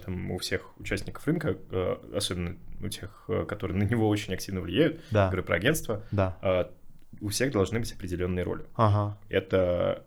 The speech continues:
Speaker 1: а, не должно быть а-ля, вот мы щас принесем вам подборку,
Speaker 2: Да.
Speaker 1: а, вы там ее закупите на охват, и
Speaker 2: <laughs>
Speaker 1: все супер рады.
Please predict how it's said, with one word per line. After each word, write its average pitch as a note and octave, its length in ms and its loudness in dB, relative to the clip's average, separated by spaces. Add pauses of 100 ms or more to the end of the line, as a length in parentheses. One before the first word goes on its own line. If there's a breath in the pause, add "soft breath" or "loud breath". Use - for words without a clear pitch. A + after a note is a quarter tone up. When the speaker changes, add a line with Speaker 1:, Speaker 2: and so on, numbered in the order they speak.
Speaker 1:
а, F#2 560 -2 (180)
не F#2+ 460 0
должно G2 360 4
быть F#2+ 280 0
а-ля, F#2 360 4 (260 loud breath)
вот G2 140 -2
мы G2+ 80 6
щас - 380 -2 (180)
принесем F2+ 460 -2
вам F2+ 160 -6
подборку, A2 580 0 (140)
Speaker 2:
Да. G2+ 200 2 (240 loud breath)
Speaker 1:
а, F#2 360 4
вы F#2 440 2
там E2+ 460 -4
ее E2+ 160 -2
закупите A#2 520 -2
на G#2 100 8
охват, - 400 2
и F#2 360 -2 (240)
Speaker 2:
<laughs> A2+ 600 4
Speaker 1:
все - 180 -8
супер G2+ 400 0
рады. F2+ 300 2